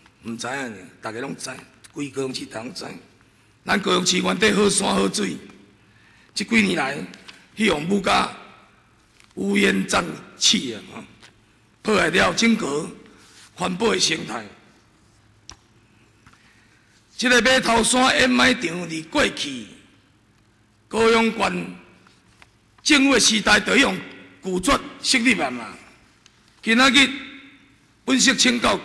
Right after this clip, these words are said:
局长，码头山会当设立掩埋场的理由是啥？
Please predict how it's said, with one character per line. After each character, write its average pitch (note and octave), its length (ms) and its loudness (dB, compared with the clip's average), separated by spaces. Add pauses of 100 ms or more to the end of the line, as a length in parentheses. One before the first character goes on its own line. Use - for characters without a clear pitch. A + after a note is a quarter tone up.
(120)
局 D3+ 180 -8
长， A3+ 180 0 (1700)
码 B3+ 200 2
头 A3 180 2
山 B3 180 2
会 G#3 120 2
当 G3+ 420 0
设 - 140 2
立 F#3+ 340 -2
掩 A#3+ 120 2
埋 A#3+ 160 2
场 D#3 200 -8
的 E3 120 -8
理 G#3 100 -2
由 E3 140 -4
是 C#3+ 100 -6
啥？ E3+ 240 -6